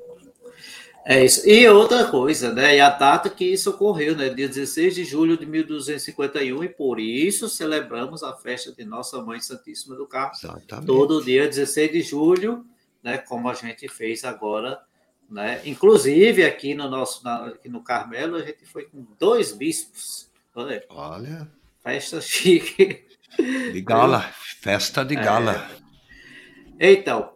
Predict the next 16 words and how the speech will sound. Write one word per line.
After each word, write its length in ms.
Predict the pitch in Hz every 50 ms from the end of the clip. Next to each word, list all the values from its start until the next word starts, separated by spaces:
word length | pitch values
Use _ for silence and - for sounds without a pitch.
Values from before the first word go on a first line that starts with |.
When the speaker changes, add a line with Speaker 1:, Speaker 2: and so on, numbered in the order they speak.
| _ _ _
Speaker 1:
agora, 840 | 175 180 202 208 156 165 160 151 156 175 180 208 214 214 - - _ _ _
como 260 | - 196 220 220 214
o 40 | 196
senhor 240 | - - 165 151 135
falou, 540 | - - 143 139 123 120 135 170 202 190 139
né? 240 | 131 139 165 175 - _ _ _ _ _ _ _
É 120 | - 147
um 100 | 165 170
sinal 720 | 165 - - 170 151 123 120 113 117 123 135 143 156 123 -
que 80 | - 113
precisamos 840 | _ 127 131 131 - 131 113 104 113 120 123 127 131 131 131 - -
ter 200 | - 127 123 -
compromisso 760 | - 113 101 - 113 110 104 104 110 127 151 107 - 135 -
também. 520 | - 110 104 98 113 123 143 170 175 - _ _ _ _ _ _ _ _ -
E 100 | 165 196
agora, 460 | 196 180 - - 110 98 98 98